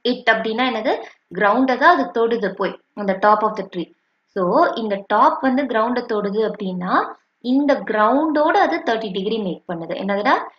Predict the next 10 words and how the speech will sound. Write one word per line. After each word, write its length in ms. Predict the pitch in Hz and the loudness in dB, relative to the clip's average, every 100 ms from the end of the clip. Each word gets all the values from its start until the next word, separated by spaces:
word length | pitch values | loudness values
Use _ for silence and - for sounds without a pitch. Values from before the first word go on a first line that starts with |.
| _ 208 | _ -8
இதுதான் 300 | 202 226 302 240 | -2 0 0 0
ground 300 | 220 220 196 | 0 0 -4
level, 180 | 170 - 214 | -4 -4 -4
கரெக்டா? 320 | 208 - 262 - - _ - | -2 4 4 4 -6 _ -6
இந்த 100 | 196 | -2
கிரவுண்ட்ல 360 | 196 208 226 214 | 0 0 0 0
தான் 120 | 285 | 0
இந்த 120 | 262 220 | 0 -2
ஃபுட், 340 | 240 240 - 202 196 | -6 -6 0 0 0
ட்ரீயோட 320 | 226 262 262 | 0 0 0